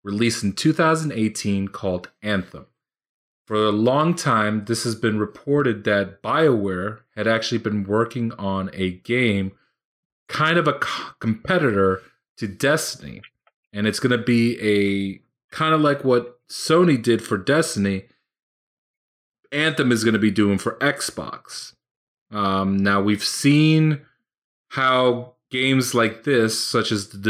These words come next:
Division, have fared in the marketplace. There's also Warframe. Uh, not to say that they aren't popular, but they haven't reached the levels of Destiny and its ubiquitousness. Um, so, with regards to Anthem,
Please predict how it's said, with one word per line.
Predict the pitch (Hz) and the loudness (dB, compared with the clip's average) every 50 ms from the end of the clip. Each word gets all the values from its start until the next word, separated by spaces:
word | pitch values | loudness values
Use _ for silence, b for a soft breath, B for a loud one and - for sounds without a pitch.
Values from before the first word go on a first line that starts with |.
| 107 | 0
Division, | 98 90 135 143 151 143 135 120 | 2 2 2 2 2 2 0 0
have | 110 113 104 98 | 0 0 -2 -2
fared | - - - 104 101 98 92 | -4 -4 -2 0 0 0 0
in | 95 | 0
the | 92 | 0
marketplace. | 92 98 107 104 101 - 95 - - - 95 92 98 101 - | 0 0 0 0 -2 -4 -8 -18 -12 -10 -8 -8 -6 -8 -10
There's | - - 104 101 101 98 98 - _ _ _ _ _ _ | -10 -4 -2 0 0 -2 -4 -10 _ _ _ _ _ _
also | - 110 104 101 - 113 101 | -4 -4 -4 0 2 0 0
Warframe. | 92 90 87 95 101 107 110 107 - - - 113 110 110 107 107 107 110 110 b b b b b _ _ _ _ _ - | 0 -2 0 2 2 4 4 2 2 0 0 2 2 2 2 2 0 -2 -4 b b b b b _ _ _ _ _ -6
Uh, | 104 101 104 | -4 -2 0
not | 104 110 123 131 135 135 | 2 2 2 2 0 -2
to | 131 | -2
say | 117 143 123 | -2 -2 0
that | 110 117 113 - | 0 -2 -2 0
they | 117 110 | 0 0
aren't | 113 110 113 113 107 104 104 - _ _ | 0 0 0 0 0 -2 -4 -8 _ _
popular, | _ - - 196 214 247 262 262 - 113 98 85 80 76 78 - - _ _ _ _ _ _ _ _ _ _ _ | _ -8 -2 0 0 0 0 0 -2 -2 -2 -2 -4 -10 -12 -14 -16 _ _ _ _ _ _ _ _ _ _ _
but | - 117 | -8 -2
they | 131 139 | 0 0
haven't | 139 156 165 160 160 156 139 | 2 2 2 0 0 0 2
reached | 131 135 131 131 - | 2 2 2 2 0
the | 143 | 0
levels | 127 120 113 107 101 113 107 98 | 2 2 2 2 2 2 0 0
of | 104 92 92 | -2 -6 -2
Destiny | - 117 117 113 113 - - 110 104 101 101 | 0 0 0 0 0 -4 -4 -2 0 0 2
and | 101 95 95 | 2 0 -2
its | 92 - - | -4 -4 -4
ubiquitousness. | 104 101 95 - 120 120 117 - 104 92 76 78 - - - - 85 69 - - - - _ _ _ _ _ | -4 -4 -4 -2 -4 -4 -2 -2 -6 -6 -6 -8 -12 -14 -14 -14 -14 -14 -14 -16 -16 -18 _ _ _ _ _
Um, | 98 98 98 98 98 95 95 | -4 -2 -2 0 0 -2 -4
so, | - - - 117 107 107 104 104 101 - - _ _ _ _ _ _ _ _ _ _ | -6 -2 0 2 2 4 2 0 -2 -6 -12 _ _ _ _ _ _ _ _ _ _
with | 123 131 139 139 - | -2 0 0 0 2
regards | 156 151 143 147 147 139 139 135 131 131 - - - - | 0 0 2 2 2 2 4 2 0 -2 -4 -10 -8 -4
to | - 127 113 113 113 - - | -2 0 -2 -2 -4 -8 -4
Anthem, | 151 156 165 170 165 160 - - 95 82 64 - 104 110 | -2 0 0 0 -2 -2 -4 -6 -6 -6 -6 -12 -14 -16